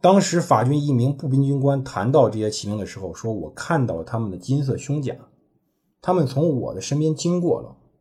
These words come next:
我此后再也没见过他们。”为什么？为什么拿破仑没有真的去制止这个不合理的行动呢？当时原因可能是他的注意力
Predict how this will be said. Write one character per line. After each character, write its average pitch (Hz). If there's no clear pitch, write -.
我 131
此 175
后 -
再 185
也 95
没 95
见 120
过 -
他 -
们。” -
为 262
什 -
么？ -
为 190
什 151
么 160
拿 147
破 226
仑 131
没 135
有 82
真 131
的 101
去 87
制 233
止 127
这 107
个 101
不 131
合 131
理 -
的 -
行 98
动 131
呢？ 71
当 233
时 233
原 165
因 208
可 -
能 101
是 143
他 165
的 143
注 151
意 165
力 185